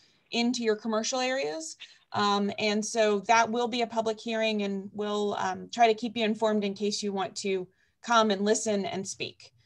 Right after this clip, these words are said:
Um, so we have that going on. Um, I feel like I'm missing something else. Oh, Proposition one.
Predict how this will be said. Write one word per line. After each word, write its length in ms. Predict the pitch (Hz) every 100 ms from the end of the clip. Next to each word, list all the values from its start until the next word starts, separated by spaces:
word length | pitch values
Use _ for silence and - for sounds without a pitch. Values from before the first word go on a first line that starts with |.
| _ - - -
Um, 340 | 110 101 95 -
so 140 | -
we 100 | -
have 180 | 226 220
that 240 | 233 233 -
going 260 | 240 226
on. 400 | 220 214 214 214 - _ _ _ _
Um, 680 | 220 214 208 208 208 208 202 _ _ _ _
I 280 | - - -
feel 160 | 240 254
like 160 | 254
I'm 100 | 240
missing 240 | 233 233 226
something 340 | 220 208 226
else. 200 | 233 226 -
Oh, 180 | 262 220 - - -
Proposition 640 | 285 285 277 311 294 269
one. 380 | 220 214 233 285